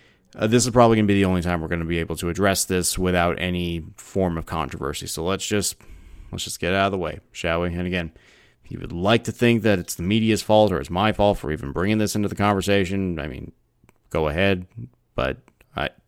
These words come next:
<laughs> there, there's just no point in that, right? Like, it, it's not like the media has all burner accounts on Alan Walsh's Twitter and is like, "Hey, hit send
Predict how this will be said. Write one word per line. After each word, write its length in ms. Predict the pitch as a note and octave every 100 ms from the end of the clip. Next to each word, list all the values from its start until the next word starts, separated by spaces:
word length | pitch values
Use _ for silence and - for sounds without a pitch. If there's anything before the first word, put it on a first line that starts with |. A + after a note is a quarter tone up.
| - - -
<laughs> 500 | - - - - _
there, 200 | C3 C#3
there's 260 | B2 C3+ A#2+
just 220 | C3+ A#2+
no 140 | B2+ A2
point 280 | A2 G2 E2+
in 80 |
that, 220 | C#2+ - -
right? 340 | F2 F2+ F#2+
Like, 260 | A2 A2+ G#2
it, 280 | G2 B2 - _ -
it's 240 | G#2 A2+
not 240 | B2+ C3 B2+
like 280 | A#2+ G#2+
the 80 | A2
media 440 | A2 A#2+ A2+ G#2+ G2+
has 200 | G#2 G#2
all 140 | G#2+
burner 380 | G2+ G2+ G2+ F#2+
accounts 400 | F2+ G2 F#2+ F#2
on 140 | F#2
Alan 280 | F#2 F#2+ F#2
Walsh's 380 | F2+ F2+ - F2
Twitter 300 | - F#2 F2
and 60 | F2
is 80 |
like, 160 | F#2 E2
"Hey, 320 | G#2+ A2 D#2+ - - _ _
hit 280 | C#3 D#3+
send 480 | - - C#3+ G2+ E2